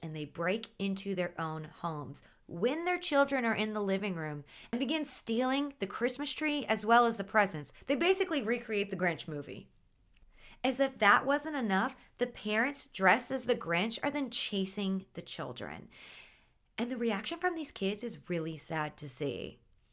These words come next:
And there's probably some of y'all out there saying, "Oh, Lindsay, it's just a joke. It's just a prank. They need to lighten up." Um, they are kids. And as a parent,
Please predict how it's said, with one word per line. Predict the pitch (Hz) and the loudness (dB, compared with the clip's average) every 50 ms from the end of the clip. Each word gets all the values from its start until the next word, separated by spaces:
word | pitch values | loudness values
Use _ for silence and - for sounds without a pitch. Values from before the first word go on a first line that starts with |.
| _ - - - - | _ -20 -20 -10 -2
And | - 226 | 2 2
there's | 277 285 | 2 4
probably | - 349 330 370 403 403 | 8 10 10 10 10 8
some | - 330 294 294 | 6 6 6 6
of | |
y'all | 277 262 247 247 | 6 6 10 12
out | 247 240 247 247 | 12 12 10 10
there | 220 214 233 233 | 8 4 4 4
saying, | 233 220 208 208 214 214 208 - | 4 2 4 4 4 4 2 8
"Oh, | - 277 294 285 285 277 262 247 202 160 | 10 10 12 12 12 10 10 8 6 0
Lindsay, | 156 165 208 220 226 220 202 233 254 262 | 2 2 2 2 2 0 0 2 2 2
it's | - - | 2 2
just | - - 262 254 262 240 | 4 4 4 4 6 2
a | 196 | 0
joke. | 170 - - - 226 226 220 220 226 220 226 | 0 0 0 6 8 10 10 10 8 6 2
It's | 202 - | -2 4
just | - 277 294 285 208 | 4 4 4 4 0
a | 196 | -4
prank. | - - - - 262 247 262 262 254 247 233 - | -4 -6 0 8 10 12 12 12 10 8 6 4
They | 254 277 | 4 4
need | 311 320 302 233 | 4 4 2 4
to | 240 | 6
lighten | 214 262 226 233 220 - 185 202 | 10 12 12 10 10 8 4 4
up." | 208 175 156 - - - - - _ - _ _ _ _ _ _ _ _ _ _ _ _ _ - | 6 6 6 4 2 -14 -20 -20 _ -20 _ _ _ _ _ _ _ _ _ _ _ _ _ -10
Um, | 156 156 151 151 151 151 147 147 143 - _ _ _ _ - | -8 -6 -4 -4 -6 -6 -8 -10 -12 -16 _ _ _ _ -8
they | - 147 151 170 | -6 -2 2 2
are | 339 480 | 2 2
kids. | 466 - - 214 175 165 165 170 202 254 262 - - - - - - - - - _ _ _ _ _ _ _ - | 0 2 6 8 10 10 10 10 6 4 2 0 -4 -6 -6 -12 -20 -20 -20 -20 _ _ _ _ _ _ _ 2
And | 185 185 | 4 4
as | 170 170 214 254 | 6 4 4 2
a | 359 | 0
parent, | 359 - 285 262 254 254 262 285 330 359 | 0 4 6 6 8 8 6 4 2 -2